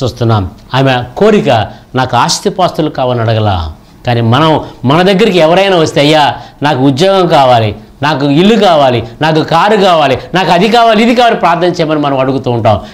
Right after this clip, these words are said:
కానీ రాహబనబడిన స్త్రీ అడిగిన మాట ఏమిటంటే, తన అన్నదమ్ములను, తన తండ్రి ఇంటి వారిని,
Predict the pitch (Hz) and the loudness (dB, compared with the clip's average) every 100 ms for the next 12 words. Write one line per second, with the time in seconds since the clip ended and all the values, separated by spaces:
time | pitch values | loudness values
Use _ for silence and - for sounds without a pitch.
0 | - 131 120 127 170 196 180 165 151 135 | -4 -2 0 0 0 0 0 0 0 -2
1 | - 123 120 120 117 117 117 110 107 - | -4 -4 -2 -4 -4 -4 0 -2 -2 -6
2 | 127 117 113 113 131 127 131 127 156 175 | -2 2 2 0 -2 -4 -4 -2 0 0
3 | 175 160 147 151 156 - - 131 127 117 | 0 0 0 0 -4 -10 -8 -2 -2 0
4 | 156 185 208 208 208 226 170 135 113 117 | 0 2 2 2 0 0 2 2 0 -2
5 | 117 | -2